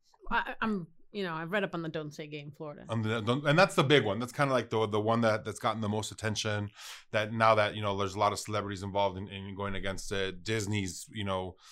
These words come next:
Speaker 2: uh, finally spoke out after a couple weeks, finally spoke out against it. And now DeSantis is kinda having a heyday with them for even speaking up about it.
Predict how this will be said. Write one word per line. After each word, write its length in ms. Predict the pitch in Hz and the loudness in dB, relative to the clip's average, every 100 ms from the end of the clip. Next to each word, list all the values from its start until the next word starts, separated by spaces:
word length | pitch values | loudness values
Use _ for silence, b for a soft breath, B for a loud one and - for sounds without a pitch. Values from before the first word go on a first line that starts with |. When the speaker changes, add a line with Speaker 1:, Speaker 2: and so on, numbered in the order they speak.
| b b b - | b b b 2
Speaker 2:
uh, 400 | 98 90 - - | 6 6 2 0
finally 320 | 113 113 107 | 2 2 2
spoke 340 | - 120 - | 2 0 4
out 200 | 113 107 | 4 6
after 360 | 101 104 104 98 | 4 0 -2 -4
a 60 | |
couple 280 | 95 107 98 | -2 -4 -4
weeks, 400 | 101 123 123 - | -4 -4 -4 -8
finally 280 | - 101 98 | -8 -6 -8
spoke 240 | - 104 | -10 -6
out 140 | 98 95 | -2 -2
against 380 | 92 98 - 107 | -4 -6 -6 -6
it. 180 | 98 | -4
And 120 | 95 92 | -2 0
now 320 | 92 92 92 | 2 2 0
DeSantis 640 | 92 92 104 98 98 87 | -2 -2 0 -2 -4 -8
is 80 | 92 | -8
kinda 240 | - 95 | -6 -4
having 240 | 90 92 92 | -4 -6 -6
a 60 | |
heyday 340 | 85 95 95 92 | -8 -8 -8 -8
with 220 | 92 85 | -8 -6
them 280 | 92 90 90 | -6 -6 -8
for 240 | 95 92 92 | -8 -6 -6
even 200 | 92 87 | -10 -14
speaking 320 | - 95 90 | -14 -12 -8
up 140 | 85 | -10
about 280 | 87 85 87 | -8 -6 -4
it. 180 | 90 - | -6 -12